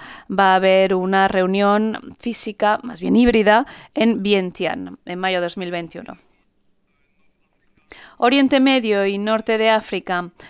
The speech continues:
la región mena también se organizó una serie de seminarios con representantes de diez países de la región mena,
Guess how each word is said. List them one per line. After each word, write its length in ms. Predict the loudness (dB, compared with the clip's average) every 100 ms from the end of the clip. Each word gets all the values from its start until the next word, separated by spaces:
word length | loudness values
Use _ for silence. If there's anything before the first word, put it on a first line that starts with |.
| _
la 720 | -6 -2 0 0 0 -2 -4 -6
región 480 | -8 -4 -2 -2 -2
mena 320 | -2 -2 -4
también 300 | -4 -4 -6
se 140 | -6
organizó 520 | -4 -4 -6 -4 -4
una 160 | -2 -4
serie 280 | -6 -6 -4
de 120 | -4
seminarios 1040 | -2 -2 -2 -2 -2 0 2 0 -2 -12 _ _ _ _ _ _ _ _ _ _ _ _ _ _ _ _ _ _ _ _ _ _ _ _ _ _ _ _ _ _ _ _ _
con 160 | 0 2
representantes 760 | 2 2 0 2 2 2 0
de 100 | 0
diez 220 | -2 -4 0
países 500 | 0 0 -2 -4 0
de 60 |
la 120 | 0
región 380 | 0 0 -2 0
mena, 380 | 2 2 -2